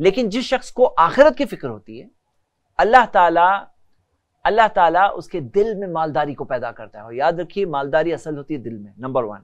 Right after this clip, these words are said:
दिल में मालदारी पैदा करता है। जालल्लाहु गिनाहु फी क़ल्बिही व जमा लहू शमलहू, मामलात को जमा करता है, यानी प्रॉब्लम सॉल्व होते हैं।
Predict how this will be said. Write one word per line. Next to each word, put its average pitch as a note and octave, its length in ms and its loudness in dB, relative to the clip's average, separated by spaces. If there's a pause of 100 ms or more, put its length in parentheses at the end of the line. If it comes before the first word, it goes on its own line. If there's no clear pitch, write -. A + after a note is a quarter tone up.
(140)
दिल F#3 240 -4
में E3+ 140 -8
मालदारी A#2 360 -6
पैदा G2+ 260 -16
करता F2 260 -20
है। - 120 -20 (540)
जालल्लाहु D#3 580 0
गिनाहु D3 340 -4
फी D#3 120 -12
क़ल्बिही G#2+ 440 -8 (720)
व F3 380 4
जमा D#3+ 460 -2
लहू D#3+ 240 0
शमलहू, B2 440 -10
मामलात C3 460 -2
को D#3 100 -8
जमा B2 320 -6
करता A2+ 280 -16
है, A2 60 -18
यानी A#2 160 -14
प्रॉब्लम B2+ 360 -6
सॉल्व B2+ 340 -4
होते G#2 200 -14
हैं। - 140 -20